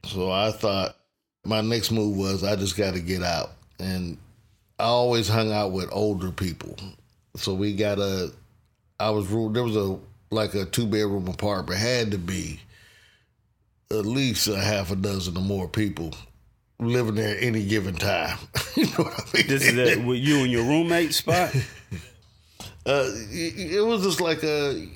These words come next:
Speaker 1: it was the hangout spot 'cause it was a, a guy, um,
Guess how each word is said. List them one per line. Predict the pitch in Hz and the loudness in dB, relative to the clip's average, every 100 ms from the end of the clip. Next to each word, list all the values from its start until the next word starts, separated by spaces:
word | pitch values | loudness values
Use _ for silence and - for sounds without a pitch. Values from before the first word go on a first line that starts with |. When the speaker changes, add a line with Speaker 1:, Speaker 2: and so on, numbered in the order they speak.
| - | -4
Speaker 1:
it | |
was | 160 151 | 0 4
the | 123 | 4
hangout | 113 135 107 98 87 | 6 6 4 0 -2
spot | - 101 87 | 0 0 0
'cause | - 110 | -2 0
it | |
was | 110 104 | 0 0
a, | 104 92 - - - - - | 0 0 -4 -10 -20 -10 -4
a | 104 | -2
guy, | 95 113 110 107 104 - - - - _ _ _ _ _ _ - | 2 2 2 2 0 -4 -10 -20 -20 _ _ _ _ _ _ -2
um, | 104 104 95 95 90 92 85 80 | 2 2 0 -2 -2 -4 -4 -6